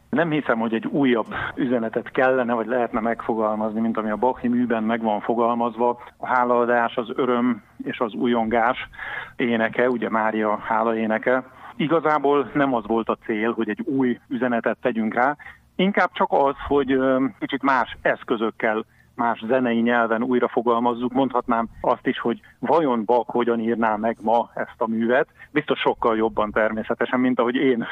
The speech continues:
<laughs> átdolgoztam, de hát mégis egy ilyesfajta próbálkozás ez, hogy a mai zene eszközeivel, mai nyelvezeten egy picit újra gondolni, újra fogalmazni Bachnak az üzenetét.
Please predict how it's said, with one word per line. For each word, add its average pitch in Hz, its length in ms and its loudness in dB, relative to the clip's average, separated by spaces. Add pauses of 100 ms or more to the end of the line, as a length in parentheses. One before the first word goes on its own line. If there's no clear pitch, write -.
(280)
<laughs> - 440 -2
átdolgoztam, 131 960 0
de 165 120 0
hát 160 180 2
mégis 147 340 0
egy 120 140 -2
ilyesfajta 113 600 0
próbálkozás 107 760 -2
ez, 135 200 0
hogy 120 140 -4
a 120 100 2 (260)
mai 139 320 2
zene 123 280 0
eszközeivel, 113 880 0 (140)
mai 117 520 0
nyelvezeten 113 640 0
egy 110 180 -8
picit - 340 -6 (100)
újra 135 280 4
gondolni, 107 560 0
újra 107 260 0
fogalmazni 104 720 0
Bachnak - 680 -2
az 107 300 0
üzenetét. 107 760 -6